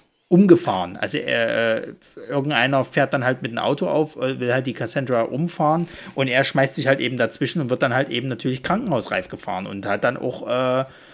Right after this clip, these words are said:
also es ist schon ein bisschen lebensbedrohlich halt und, und das ist halt dann so, so, das sind dann so diese Kollateralgeschichten halt. Also Cassandra hat ja doch dann, dann irgendwie so eine Beziehung oder ich sag mal so eine, ähm, ja, wie sagt man halt, so eine Friends with Benefits, äh, Beziehung mit so einem Italiener.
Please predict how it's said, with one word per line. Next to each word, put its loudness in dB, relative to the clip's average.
also 0
es -2
ist 0
schon 4
ein 0
bisschen 0
lebensbedrohlich 0
halt -4
und, -8
und -8
das 6
ist 2
halt 6
dann 2
so, 4
so, 4
das -2
sind 0
dann 2
so 2
diese 0
Kollateralgeschichten 2
halt. -2
Also -2
Cassandra 0
hat 4
ja 8
doch 2
dann, -4
dann -2
irgendwie -4
so -2
eine 0
Beziehung 0
oder -4
ich -4
sag -4
mal -4
so -4
eine, -4
ähm, 2
ja, -2
wie 0
sagt 4
man 2
halt, 2
so -4
eine -4
Friends 0
with -4
Benefits, 2
äh, -4
Beziehung 0
mit -4
so -2
einem -4
Italiener. -2